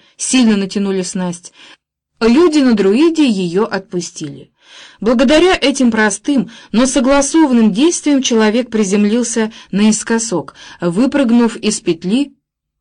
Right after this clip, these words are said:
беседочного узла, в которой он сидел, и отбросив гордень,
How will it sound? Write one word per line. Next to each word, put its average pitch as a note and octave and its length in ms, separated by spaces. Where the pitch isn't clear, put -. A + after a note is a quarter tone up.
беседочного G3+ 800
узла, D#3+ 440
в - 100
которой G3 340
он F3+ 60
сидел, F3 480
и F#3 100
отбросив G#3 680
гордень, F3 580